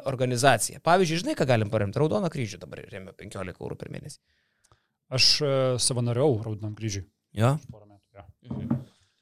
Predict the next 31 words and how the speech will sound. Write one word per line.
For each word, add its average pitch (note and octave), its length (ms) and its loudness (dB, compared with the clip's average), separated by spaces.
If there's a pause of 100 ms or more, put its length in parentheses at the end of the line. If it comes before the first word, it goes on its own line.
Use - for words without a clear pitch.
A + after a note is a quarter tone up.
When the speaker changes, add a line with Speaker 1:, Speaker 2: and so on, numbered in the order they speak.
(240)
Speaker 2:
Tai A2 180 -18 (100)
jaučiu A#2 400 -6
irgi A2+ 180 -4
jam G#2+ 140 -6
didelę A2 400 -4
meilę. A2 320 -4 (960)
Šiaip F#3 340 2
prieš F#3 260 6
keliaujant E3+ 540 6
toliau, D#3+ 540 8
aš C3 220 0
manau, D3+ 380 4
mes C#3 460 4
galime C3+ 640 4 (180)
atiduoti C3 520 2
duoklę C#3 500 4 (480)
savo A#2 260 0
partneriams, B2+ 600 2 (920)
kurie B2+ 320 2
pas B2 240 0
mus C3+ 240 4
sugrįžta C3 640 4
ir C3+ 80 2
sugrįžta, C3 520 -2 (420)
a, C3 160 -10 (720)
kaip B3 240 -6
ir D#4+ 100 -2
daž-, B2+ 480 0
dažnas D#3 560 4
mūsų D3+ 320 0
partneris, C3 460 0